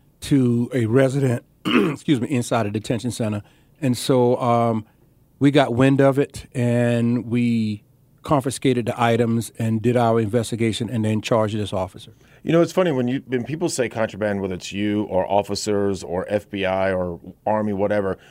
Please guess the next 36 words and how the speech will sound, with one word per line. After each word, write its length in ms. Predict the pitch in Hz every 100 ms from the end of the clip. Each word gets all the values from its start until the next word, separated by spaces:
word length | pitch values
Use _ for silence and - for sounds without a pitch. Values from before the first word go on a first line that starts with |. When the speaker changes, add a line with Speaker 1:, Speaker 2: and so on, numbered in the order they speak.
| -
Speaker 2:
the 80 | 101
first 360 | - 147 143 -
thing 140 | 143
that 160 | 113 98
jumps 380 | - 120 110 113
into 200 | 101 98
my 180 | 104
head 160 | 110 101
and 80 | 92
probably 220 | 110 98
most 200 | 92 90
people's 260 | 120 123 120
head 240 | 143 139 _ _
is 280 | 104 98 -
drugs. 560 | 98 110 76 - - -
Speaker 1:
Yeah. 180 | 98 -
Speaker 2:
When 120 | - 101
we 100 | 120
hear 200 | 156 139
contraband, 680 | 131 127 120 135 131 120 - _
I 180 | 110 107
immediately 420 | 127 131 131 120
go 100 | 113
to 80 | 101
drugs. 400 | 90 80 - 127
Speaker 1:
Yeah. 120 | 113 - -
This 180 | 160 208
wasn't 260 | 196 151 120
drugs. 300 | 139 143 123
This 180 | 147 135
was 140 | 117
cell 240 | - 131
phones, 340 | 127 131 131 131
cell 220 | 127 120
phone 240 | 131 117
chargers, 640 | 110 143 143 131 147 143